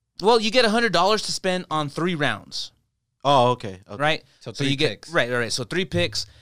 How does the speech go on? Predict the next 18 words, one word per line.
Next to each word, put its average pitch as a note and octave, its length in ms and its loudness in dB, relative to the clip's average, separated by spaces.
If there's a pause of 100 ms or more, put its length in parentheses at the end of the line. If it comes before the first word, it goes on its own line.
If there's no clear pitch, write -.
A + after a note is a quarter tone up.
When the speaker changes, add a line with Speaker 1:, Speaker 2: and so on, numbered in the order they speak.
(120)
Speaker 1:
You C#3+ 140 -4
can D3 180 -2
leave F3+ 200 -2
those F3 180 0
three F3+ 160 -2
rounds E3 400 -2
with G#2+ 140 -10
four - 240 -2
players. G#3 380 -6
You A#2 60 -6
can - 140 -12
leave A#2+ 100 -6
those A#2+ 280 -8
three C3+ 160 -8
rounds B2+ 220 -6
with G2 140 -16
two F#3+ 200 -6
players. G#3+ 540 -8